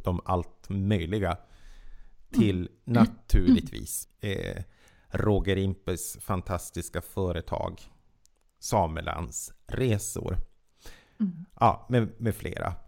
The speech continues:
Speaker 1: Så att det ska bli spännande att se om, om vi lyckades paketera ett intresse i alla fall för att få upp mer turister till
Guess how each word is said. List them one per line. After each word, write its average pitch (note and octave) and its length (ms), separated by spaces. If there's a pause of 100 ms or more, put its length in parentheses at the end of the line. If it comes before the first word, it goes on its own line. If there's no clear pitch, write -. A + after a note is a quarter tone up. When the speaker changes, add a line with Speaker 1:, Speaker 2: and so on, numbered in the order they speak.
(480)
Speaker 1:
Så - 180
att - 280 (420)
det B2 120
ska - 160
bli C3+ 120
spännande D#3 640
att A2+ 80
se G2 360 (100)
om, G2 460 (800)
om A#2+ 180
vi B2+ 300
lyckades F#2 720 (200)
paketera G2 840 (180)
ett - 200 (100)
intresse G2 960 (220)
i G#2 60
alla E2+ 200
fall - 340 (360)
för F#2 440
att - 120
få - 160
upp - 280
mer F2 340 (400)
turister F2+ 640 (100)
till - 340